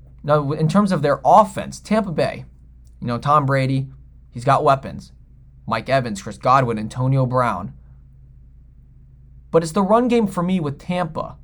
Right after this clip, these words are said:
that needs to get established for this offense to click. Ronald Jones, Leonard Fournette, I know Jones has been hobbled a little bit, but you need to get this run game going early. The early part of the game is so important for Tampa for me. They need to set the tone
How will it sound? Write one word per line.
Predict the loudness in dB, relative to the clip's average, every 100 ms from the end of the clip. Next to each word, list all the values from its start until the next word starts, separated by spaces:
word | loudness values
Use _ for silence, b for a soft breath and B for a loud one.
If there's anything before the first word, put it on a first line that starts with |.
| -20 -20 -20 -20 0
that | 0 2
needs | 2 2
to | 0
get | -2 -2
established | -2 0 0 -2 -12 -16 -20 -20 -20 -20 -20 -20 -20 -20 -20 -20
for | -2 0
this | 0 0
offense | 0 2 -2 -4
to | -8
click. | -8 -10 -10 -20 b b
Ronald | 0 4 6 4
Jones, | 2 0 -2 -2
Leonard | -2 -2
Fournette, | -2 -2 0 -2
I | -2
know | 0 0
Jones | 2 2 2
has | 0
been | -2
hobbled | 4 4 4 0
a | -2
little | -2 -4
bit, | -4 -6 -8 -20 -20 b b b b -12 -4
but | -2
you | 4 8
need | 8 8
to | 4
get | -2 -4
this | -2
run | 2 2 4
game | 2 2
going | 2 0 -2 -8 -12 -20 -20 -20 -4
early. | 2 2 2 -4 -12 -18 b b -2
The | 0 2
early | 2 2 2
part | 4 2
of |
the | 2
game | 0 0
is | -4
so | -4 0 0
important | 0 -2 -2 -6
for |
Tampa | -6 -4 -2 -6
for | -6
me. | -8
They | -2 0
need | 0 0
to | -2
set | -2 -2
the | -6
tone | -4 -2 -4